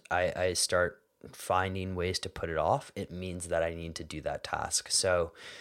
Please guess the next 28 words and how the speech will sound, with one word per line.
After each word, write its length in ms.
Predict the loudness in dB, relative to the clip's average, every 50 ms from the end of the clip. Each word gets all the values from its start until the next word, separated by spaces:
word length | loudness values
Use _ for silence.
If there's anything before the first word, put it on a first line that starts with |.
| -16 -18 -18 -6 0
rather 400 | 4 6 6 8 8 6 4 4
than 480 | 4 4 2 2 0 -2 -4 -8 -10 -10 -6
delaying 600 | 0 0 2 4 4 4 4 4 2 0 0 -2 -2
it, 200 | -2 -4 -4 -4 -2
I 120 | -2 -2
kind 340 | -2 -2 -4 -4 -4 -2 -2
of 180 | -4 -4 -4 -4
make 300 | -4 -4 -4 -4 -4 -4
it 220 | -4 -4 -6 -10
the 160 | -8 -8 -8
first 500 | -8 -10 -4 2 4 6 6 6 2 -2
thing 200 | -2 -4 -4 -4
that 120 | -4 -4 -4
I 100 | -4 -4
do 220 | -6 -6 -6 -2
during 300 | -2 -2 -2 -4 -6 -6
the 80 | -6 -4
day. 300 | -4 -2 -4 -4 -6 -10 -18 _ -20 -20 -20 -20 -20 _ -12
Um, 200 | -10 -8 -8 -8 -10 -12 -8
well, 200 | -6 -4 -4 -6 -6 -6
usually 320 | -4 -4 -2 -2 0 2
right 160 | 2 2 2
after 260 | 2 0 -2 -2 -4
I 60 | -4 -4
go 120 | -4 -10 -10
to 60 | -8
the 100 | -8 -6
gym. 260 | -6 -6 -8 -8 -10